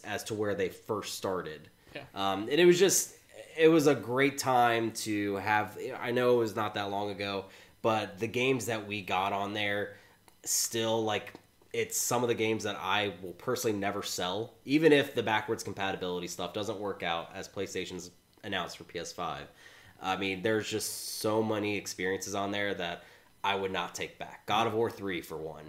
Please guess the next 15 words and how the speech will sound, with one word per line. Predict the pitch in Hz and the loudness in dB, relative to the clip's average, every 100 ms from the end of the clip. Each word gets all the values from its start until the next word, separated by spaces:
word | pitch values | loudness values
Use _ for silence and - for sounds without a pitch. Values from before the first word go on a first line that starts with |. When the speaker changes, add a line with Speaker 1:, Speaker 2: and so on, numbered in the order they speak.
| - | -8
Speaker 2:
Yeah. | 107 | -4
Speaker 1:
ending | 113 113 107 98 90 | -2 -2 -4 -6 -4
that | 98 98 92 82 - | 2 2 2 -2 -10
story. | - - 98 85 78 78 - | -8 -4 -4 -4 -6 -10 -6
I | 107 | -6
get | 95 95 | -2 -2
it, | 95 90 - | 0 -2 -6
God | 90 92 | -4 -4
of | 92 | -4
War, | 92 87 85 - _ _ - - - - _ _ _ _ | -4 -4 -8 -12 _ _ -20 -20 -20 -20 _ _ _ _
whatever. | 113 101 92 92 95 | -4 -2 0 0 0
Speaker 2:
P | 110 | 0
S | 92 | -2
four. | - 98 98 | -4 -4 -2
Speaker 1:
Yeah. | 117 117 98 | -2 0 0